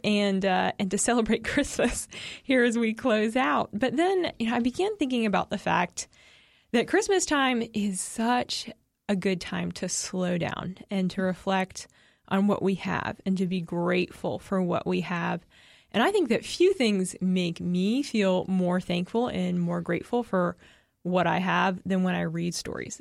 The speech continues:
about communism and I realize the privilege of living in a free country, the privilege of not having to worry about where, where my food is coming from, not having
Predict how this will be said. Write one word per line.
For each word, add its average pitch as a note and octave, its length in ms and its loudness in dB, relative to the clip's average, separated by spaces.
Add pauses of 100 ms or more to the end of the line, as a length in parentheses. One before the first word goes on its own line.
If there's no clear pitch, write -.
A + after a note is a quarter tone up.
about - 280 -8
communism - 720 -8
and F3 100 -6
I F3+ 80 -6
realize E3+ 920 -4 (460)
the F3+ 140 0
privilege - 600 -4 (120)
of F3+ 140 -4
living F#3 420 0
in F#3 100 -4
a F#3 80 -4
free F3 240 -6
country, - 480 -12
the F#3 120 -8
privilege F3 600 -4
of E3 260 -6 (440)
not F#3 220 0
having G#3 260 2
to F#3+ 100 2
worry F3+ 400 -2
about F3 400 -6
where, E3+ 640 -4 (180)
where F#3 320 -2
my F3 160 -2
food E3+ 220 -4
is F3 160 -2
coming F3 360 -4
from, E3+ 300 -8
not E3 180 -6
having F3+ 380 -4